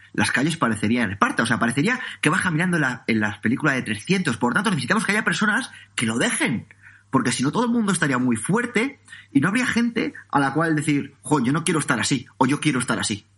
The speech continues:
Entonces dije, "No te preocupes, puedes dejarlo". Pero es que como vivimos en el mundo en el que todo el mundo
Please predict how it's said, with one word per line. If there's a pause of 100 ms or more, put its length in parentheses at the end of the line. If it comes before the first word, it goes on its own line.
(380)
Entonces
dije,
"No
te
preocupes, (100)
puedes
dejarlo". (320)
Pero
es
que
como
vivimos
en
el
mundo
en
el
que
todo
el
mundo